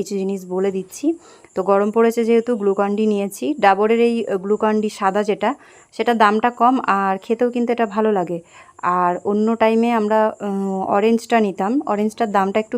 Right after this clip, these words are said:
বেশি আর ওটার মধ্যে চিনি বেশি থাকে, তো ওই জন্য এবার আর অরেঞ্জটা নিইনি। আর ওর সাথে একটা ডাবর রেডের, আহ, পেস্ট ফ্রি আছে,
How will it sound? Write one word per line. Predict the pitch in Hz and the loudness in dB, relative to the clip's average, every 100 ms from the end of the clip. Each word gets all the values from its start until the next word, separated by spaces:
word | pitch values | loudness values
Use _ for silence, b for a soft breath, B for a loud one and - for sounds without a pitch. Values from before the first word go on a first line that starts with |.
| 208 | -2
বেশি | 208 - 202 B B B - | -2 -4 -8 B B B -2
আর | 190 202 | 2 2
ওটার | 214 226 | 2 2
মধ্যে | 226 226 - | 2 0 -4
চিনি | - 233 247 247 214 | -4 0 2 2 0
বেশি | 196 202 185 | -2 -6 -10
থাকে, | 175 165 170 _ | -10 -12 -14 _
তো | 196 196 | -4 -4
ওই | 190 | -2
জন্য | 196 208 196 | -2 0 0
এবার | 196 196 | 0 0
আর | 190 | -2
অরেঞ্জটা | 180 190 185 202 185 | -2 -4 -6 -6 -4
নিইনি। | 180 226 - B B B 180 180 | -2 -4 -6 B B B -4 -2
আর | 180 180 214 | -2 -2 -6
ওর | 190 | -6
সাথে | 208 208 202 | -6 -4 -6
একটা | - 208 208 185 | -2 0 0 0
ডাবর | 185 196 202 | 0 0 0
রেডের, | 196 208 208 | 0 0 -2
আহ, | 202 196 190 202 | -4 -6 -6 -2
পেস্ট | 202 202 - | -2 -4 -12
ফ্রি | - 202 214 | -6 0 0
আছে, | 196 - | -2 -6